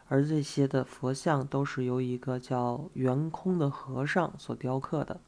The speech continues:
因为他的雕刻风格比较独特，自成一派，所以这些佛像呢，又被叫做圆空佛。这也是这本书书名的由来。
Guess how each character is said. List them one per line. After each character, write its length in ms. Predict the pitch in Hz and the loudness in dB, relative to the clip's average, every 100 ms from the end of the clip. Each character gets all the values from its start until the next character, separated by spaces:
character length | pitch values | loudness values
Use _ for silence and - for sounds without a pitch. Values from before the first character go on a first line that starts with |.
| _ - - - - - - - | _ -20 -20 -20 -20 -20 -20 -4
因 100 | 147 | 2
为 100 | 156 | 2
他 200 | 151 151 | 2 0
的 220 | 139 135 123 | 2 2 2
雕 200 | 135 135 | 0 0
刻 200 | - 123 | 0 -4
风 300 | - 147 143 | 0 0 2
格 180 | 131 | 0
比 120 | 127 131 | 0 0
较 180 | 120 | -2
独 240 | 113 117 123 | -4 -6 -6
特， 320 | - 143 127 | -4 0 0
自 200 | 120 135 | 0 -4
成 200 | - 139 | -2 -2
一 100 | 135 | -2
派， 280 | - - 180 - - _ | -4 -4 -4 -6 -20 _
所 240 | - - 151 | -8 -2 0
以 200 | 139 131 | 0 -2
这 200 | - 147 | -4 -4
些 220 | - 147 | 0 0
佛 240 | 147 123 | 0 -4
像 300 | 127 190 151 | 0 0 0
呢， 160 | 120 135 - - _ | -2 -6 -14 -20 _
又 140 | 151 139 | 2 4
被 240 | 131 127 | 4 0
叫 260 | 123 127 123 | 0 -2 -2
做 360 | - 120 117 208 - | -2 -2 -4 -8 -4
圆 300 | 120 123 135 | -2 -2 -4
空 240 | - 151 | -2 -2
佛。 380 | 147 110 117 143 - - - - - - - - _ - | -2 -2 -2 -2 -10 -20 -20 -20 -20 -20 -20 -20 _ -4
这 140 | 143 | 0
也 160 | 131 127 | 0 0
是 220 | - 135 | -4 -4
这 120 | 147 | -2
本 220 | 147 120 | -2 -2
书 340 | 120 - 147 143 | -4 0 2 2
书 260 | 143 - 160 | 0 0 0
名 220 | 131 135 | 0 2
的 100 | 180 | 2
由 140 | 131 | 2
来。 260 | 117 117 - | 2 -4 -8